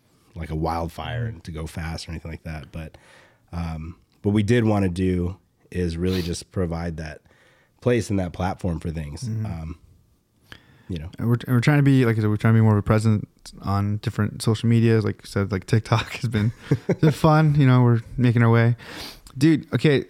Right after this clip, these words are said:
Speaker 2: so my, one of my, one of my aunts, like, reached out to us on TikTok of all places.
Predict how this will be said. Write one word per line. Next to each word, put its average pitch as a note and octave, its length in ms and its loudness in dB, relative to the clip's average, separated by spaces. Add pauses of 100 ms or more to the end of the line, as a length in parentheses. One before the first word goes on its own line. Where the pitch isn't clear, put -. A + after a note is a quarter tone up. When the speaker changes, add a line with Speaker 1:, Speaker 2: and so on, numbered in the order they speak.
Speaker 2:
so B2 480 4 (540)
my, C#3+ 540 4
one C3 200 4
of D3+ 80 4
my, B2+ 640 4
one B2+ 100 2
of C3+ 60 4
my C3 100 4
aunts, - 600 0 (720)
like, - 380 -2
reached A2+ 220 -2
out A2 180 2
to A2+ 100 0
us G#2 140 -2
on G#2 140 0
TikTok A#2 440 -2
of A2 100 -4
all B2+ 200 0
places. G#2 600 -2